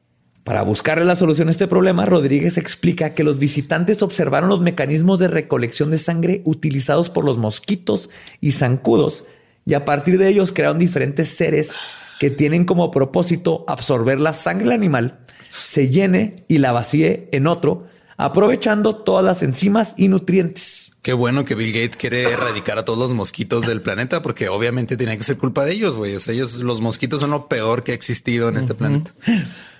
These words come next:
Speaker 3: Están en la punta de la
Speaker 2: ¿De la qué?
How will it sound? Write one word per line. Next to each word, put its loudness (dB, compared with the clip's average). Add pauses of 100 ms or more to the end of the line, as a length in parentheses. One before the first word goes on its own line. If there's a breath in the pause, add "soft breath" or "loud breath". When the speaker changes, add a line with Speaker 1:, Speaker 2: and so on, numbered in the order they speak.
(260 loud breath)
Speaker 3:
Están 0
en 0
la 0
punta 0
de 4
la -2 (1400)
Speaker 2:
¿De -4
la -2
qué? -6